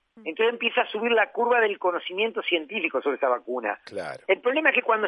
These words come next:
Speaker 2: llegamos al pico del conocimiento, como para poder producir algo, muchas veces la otra curva, la de las infecciones, ya empezó a bajar. Entonces a la gente ya no le interesa más la vacuna para eso,
Speaker 3: Qué
Speaker 2: porque ya no,
Speaker 3: curioso.
Speaker 2: ya no es tan necesaria.
Speaker 3: Va con un
Speaker 2: Entonces
Speaker 3: desfasaje.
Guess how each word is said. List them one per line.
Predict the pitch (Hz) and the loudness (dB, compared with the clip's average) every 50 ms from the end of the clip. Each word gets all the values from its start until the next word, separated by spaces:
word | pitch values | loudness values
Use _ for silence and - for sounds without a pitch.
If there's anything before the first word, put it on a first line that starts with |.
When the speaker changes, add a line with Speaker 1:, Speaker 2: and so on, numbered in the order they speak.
| - - | -2 0
Speaker 2:
llegamos | 220 240 262 277 254 - | 2 2 2 0 0 -2
al | 220 202 180 175 | -2 -2 -2 -2
pico | - - 269 277 254 247 214 | -4 -4 -4 -2 0 0 0
del | 196 175 | 0 0
conocimiento, | 185 185 165 - - 175 175 165 160 147 139 - - 151 156 170 - _ _ _ _ _ _ _ _ - | 0 -2 -2 -2 -4 -4 -2 0 0 0 -2 0 0 0 0 0 -4 _ _ _ _ _ _ _ _ -4
como | - 156 160 156 | -2 -2 0 2
para | - 175 165 | 2 2 2
poder | 175 214 240 233 | 2 2 2 0
producir | 233 233 - - 196 202 | -2 -4 -4 -2 2 2
algo, | 185 180 - 170 | 2 2 0 -2
muchas | 185 233 - 247 220 202 | -6 -2 0 2 2 2
veces | 226 202 - 208 208 - - - - - - - | 2 0 -2 -6 -8 -8 -10 -18 -20 -14 -4 0
la | 180 208 226 | 2 4 4
otra | 254 294 285 - 262 240 233 | 4 2 2 2 0 0 0
curva, | - 240 247 233 208 | 0 0 0 2 2
la | 180 165 165 | 4 4 4
de | 170 170 | 2 2
las | 160 - | 0 -4
infecciones, | 185 143 165 151 - 214 220 - | -8 -8 -8 -6 -4 -4 -2 -2
ya | 202 | -2
empezó | 190 - 165 - 185 | -2 -2 -2 0 0
a | 170 | 0
bajar. | 156 - - 196 190 156 135 - _ _ _ _ _ | 2 2 4 4 4 2 0 -4 _ _ _ _ _
Entonces | - 220 226 226 | -4 -2 0 0
a | 220 | 0
la | 175 | 0
gente | 220 233 226 214 | -2 -2 -2 -2
ya | 220 | 0
no | 214 | 0
le | 208 196 | -2 -2
interesa | 175 196 185 - 180 175 | -2 -2 0 2 2 4
más | 196 185 | 4 4
la | 151 143 | 6 6
vacuna | 135 131 123 117 127 127 123 | 4 4 2 -2 -8 -6 -4
para | - 123 117 | -2 0 0
eso, | 117 107 - - 104 - _ _ _ _ _ - | 0 -2 -4 -8 -14 -16 _ _ _ _ _ -14
Speaker 3:
Qué | - | -10
Speaker 2:
porque | 123 143 147 | -6 0 2
ya | 185 190 | 2 4
no, | 190 196 | 4 2
Speaker 3:
curioso. | 180 - - - - - | 2 0 -2 -10 -2 0
Speaker 2:
ya | 180 196 | 2 2
no | 202 | 2
es | 180 | 2
tan | - 196 185 185 | 2 2 2 2
necesaria. | 170 - - - 185 190 180 131 120 107 - - | 0 -2 0 2 4 4 4 4 0 -4 -4 -6
Speaker 3:
Va | 120 | -6
con | 117 131 135 | -6 -6 -4
un | |
Speaker 2:
Entonces | 131 131 123 117 | -2 -2 2 4
Speaker 3:
desfasaje. | - 247 - - - 254 226 | 4 2 2 4 4 2 4